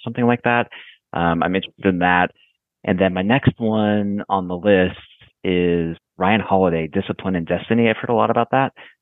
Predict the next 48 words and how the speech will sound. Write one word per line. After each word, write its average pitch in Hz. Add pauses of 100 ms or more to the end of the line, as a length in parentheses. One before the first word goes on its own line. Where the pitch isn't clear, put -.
so -
I'm 82
just 85
interested 82
in, 82
in 82
picking 82
that 82
one 78
up. 78 (300)
But, 82 (140)
uh, 80 (240)
I 110
kinda 160
go 110
in 92
spurts 87
with 85
reading. 87
I'll 85
do 92
a 87
lot 85
of 90
it, 92
and 90
then 87
I'll, 80 (120)
I'll 78
take -
a 90
break 85
for 85
a 82
while 85
and 82
maybe 82
get 80
into 82
more 82
podcasts, 82
or 82
if 78
I'm, 80 (320)
you 80
know, 76
trying 80
to 73